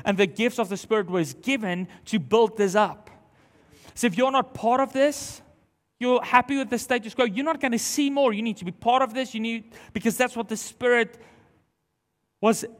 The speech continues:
that's why he gives his gifts, so that the church can reach a broken world. Because we've given up on reaching the lost,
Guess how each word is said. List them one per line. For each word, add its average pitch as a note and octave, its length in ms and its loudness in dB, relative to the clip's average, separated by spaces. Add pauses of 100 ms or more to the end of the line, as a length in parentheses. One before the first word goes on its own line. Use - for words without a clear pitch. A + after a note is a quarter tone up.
that's G3+ 360 0
why A3 200 4
he - 0 -
gives A3 380 -2
his G#3 140 -6
gifts, B3 280 -2
so A3 100 -2
that F#3+ 140 -8
the G3+ 100 -6
church B3 640 -2 (180)
can G#3 260 0
reach A#3+ 360 0
a A3+ 100 -4
broken G#3+ 600 0
world. G#3+ 340 2 (140)
Because A3+ 320 0
we've A#3+ 160 -4
given A#3+ 320 2
up C#4 240 6
on A#3+ 160 2
reaching B3 400 0
the A3 80 2
lost, A3+ 320 6